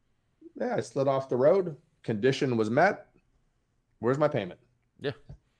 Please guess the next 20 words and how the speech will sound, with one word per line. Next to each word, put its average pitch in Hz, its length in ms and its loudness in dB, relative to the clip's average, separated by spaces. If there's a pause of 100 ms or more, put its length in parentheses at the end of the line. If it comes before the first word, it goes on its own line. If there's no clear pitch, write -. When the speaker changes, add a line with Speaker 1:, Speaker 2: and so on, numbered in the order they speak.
(300)
Speaker 1:
And, 110 120 -6 (180)
and 113 120 -2
now 151 460 0 (800)
the 117 80 -8
fun 131 220 0
really 127 260 4
begins 101 400 -4
for 104 100 -10
that 101 200 -4
guy, 82 160 -8 (440)
right? 113 240 -2 (180)
Speaker 2:
Yeah. 98 160 -6 (140)
Speaker 1:
Where 120 200 2
in 117 60 0
our 175 180 2
situation, 120 720 -6 (560)
because 135 320 -2
we 135 120 -4
have 139 180 0
translated 131 960 -2